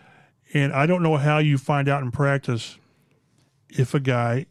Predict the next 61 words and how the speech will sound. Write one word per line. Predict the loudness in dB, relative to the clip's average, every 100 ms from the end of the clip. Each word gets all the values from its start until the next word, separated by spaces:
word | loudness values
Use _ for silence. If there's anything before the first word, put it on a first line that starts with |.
| -8
can | -4 -2
hold | 0 0 0
on | -2
to | -2
the |
ball. | 0 0 0 -2
We, | 0 0 -2 -6 -2
we | 0 2
had, | 2 0
uh, | 0 -2 -8 _ _ _ _ -20 -2
Tom | 0 2
Rathman, | 2 0 -2
we | -2
talked | -2 -2 -2
to |
him | -2 0
last | 0 0
week, | -2 -2
I | -2
think | -2
it | -4
was, | -4 -4 -8 _ _ _ _ _ _ _
and | -2
he | -2
casually | 0 0 0 0 0
mentioned, | 0 0 -2
"Well, | 0 2
with | 0
Marlon | 0 0 0
Mack, | 0 -2
he's | -2 -4
gonna | -4
have | -4
to | -4
learn | -4
to | -4
carry | -4 -2
the |
ball | -2 -2
more | 0 0
in |
his | -2 -2
left | -2
hand." | 2 0 0 -8 _ _ _ _ _ _ _ _ _
Well, | -6 -4
but, | -4 0
but | 0
if | 2
that's | 0 0
not | -2 0
natural, | 0 0 0 0 0
and, | 2
you | 0
know, |
you | 2 2
always | 0 0
hold | -2 0
the | 0
ball | 0 0 0
away | 2 2 2
from | 2 -2 -2